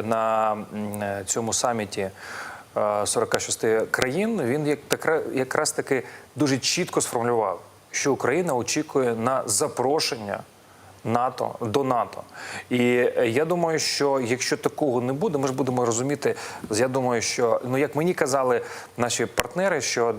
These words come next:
десь за два тижні вже буде позиція сфор-, сформована. Е, за два тижні, я думаю, що буде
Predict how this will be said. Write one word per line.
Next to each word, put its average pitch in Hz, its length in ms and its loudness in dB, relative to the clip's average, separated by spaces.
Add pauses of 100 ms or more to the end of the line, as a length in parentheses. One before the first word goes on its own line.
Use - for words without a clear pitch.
(120)
десь 147 400 0
за 123 220 0
два 120 300 0
тижні 151 540 -2 (500)
вже 110 220 2
буде 127 420 2 (720)
позиція 131 480 2
сфор-, - 400 0
сформована. 107 640 0 (720)
Е, 117 80 2
за 123 120 4
два 156 180 2
тижні, 185 300 0
я 156 60 0
думаю, 143 320 0
що 127 140 -2
буде 131 280 0